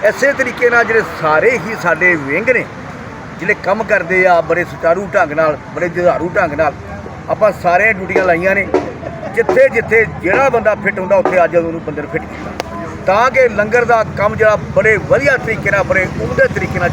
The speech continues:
ਚੱਲ ਸਕੇ। ਕੋਈ ਇੰਨੇ ਦਿਨਾਂ ਦੇ ਵਿੱਚ ਜਿੰਨੇ ਦਿਨ ਲੰਗਰ ਚੱਲਣਾ ਪ੍ਰਭੂ ਇੱਛਾ ਤੱਕ ਕੋਈ ਜਿਹੜੀ ਮੁਸ਼ਕਿਲਾਂ ਦਰਪੇਸ਼ ਨਹੀਂ। ਔਰ ਸਾਰੇ ਹੀ ਬੰਦੇ ਬਹੁਤ ਸਹਿਯੋਗ ਆ। ਤੁਸੀਂ ਦੇਖਿਆ ਕਿ ਤਕਰੀਬਨ ਪੈਂਤੀ ਚਾਲੀ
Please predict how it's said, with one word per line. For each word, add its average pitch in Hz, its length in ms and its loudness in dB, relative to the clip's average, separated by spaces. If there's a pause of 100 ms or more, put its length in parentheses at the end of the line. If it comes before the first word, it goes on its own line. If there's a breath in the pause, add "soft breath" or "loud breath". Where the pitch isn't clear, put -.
ਚੱਲ 160 220 0
ਸਕੇ। 208 240 4 (560)
ਕੋਈ 233 240 2
ਇੰਨੇ 233 260 4
ਦਿਨਾਂ 202 260 2
ਦੇ 202 100 0
ਵਿੱਚ 196 180 -2 (120)
ਜਿੰਨੇ 190 160 -4
ਦਿਨ 185 180 -4
ਲੰਗਰ 165 300 0
ਚੱਲਣਾ 170 260 0
ਪ੍ਰਭੂ 175 240 -2
ਇੱਛਾ 170 200 0
ਤੱਕ 165 180 0 (640)
ਕੋਈ 254 220 4
ਜਿਹੜੀ 247 180 2
ਮੁਸ਼ਕਿਲਾਂ 214 400 2
ਦਰਪੇਸ਼ 190 380 0
ਨਹੀਂ। - 1080 -4
ਔਰ 196 220 4 (640)
ਸਾਰੇ 202 220 2
ਹੀ 247 60 0
ਬੰਦੇ 214 240 2
ਬਹੁਤ 196 280 2
ਸਹਿਯੋਗ 190 280 0
ਆ। 196 40 4
ਤੁਸੀਂ 190 120 -2
ਦੇਖਿਆ 190 300 2
ਕਿ 190 80 -4
ਤਕਰੀਬਨ 185 300 -2
ਪੈਂਤੀ 185 380 0
ਚਾਲੀ 190 280 0